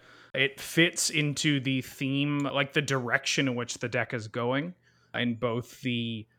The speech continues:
just, like, every version of the, you know, if you're lower curve with a bunch of burn spells, or more burn spells, rather, great. It's, it's just another cheap haste creature, which, you know, lets you get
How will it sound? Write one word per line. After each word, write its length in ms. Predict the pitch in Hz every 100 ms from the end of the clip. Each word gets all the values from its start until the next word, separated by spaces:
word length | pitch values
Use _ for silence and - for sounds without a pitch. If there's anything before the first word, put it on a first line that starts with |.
| _ _ _ _ 143
just, 200 | 160 185
like, 140 | 143
every 300 | 135 190 226
version 440 | 151 147 147 135 127
of 220 | 131 123
the, 100 | 123
you 300 | 117 117 131
know, 120 | 123
if 180 | 127 135
you're 120 | 139 131
lower 380 | 143 185 185
curve 540 | 180 180 160 160 151 -
with 180 | 135 -
a 40 |
bunch 200 | 127 120
of 80 | 123
burn 260 | 120 127 147
spells, 540 | - 160 175 202 - - _ _ _ _ -
or 100 | 185
more 340 | 156 143 143
burn 280 | 143 151 156
spells, 360 | 139 156 143 139
rather, 500 | 143 143 160 175 - _ _
great. 280 | 147 156 - -
It's, 460 | 120 110 - - - _ _ _ _ _ _ -
it's 200 | 101 -
just 220 | 113 -
another 480 | 107 107 117 110 -
cheap 400 | - - 117 -
haste 360 | 113 120 - -
creature, 460 | 120 113 - 135
which, 500 | 117 113 - - - - -
you 120 | 113
know, 240 | 113 113 110
lets 420 | 110 113 - -
you 500 | 120 120 117 120 - _ _ _ _ _ - 117
get 420 | 117 120 120 -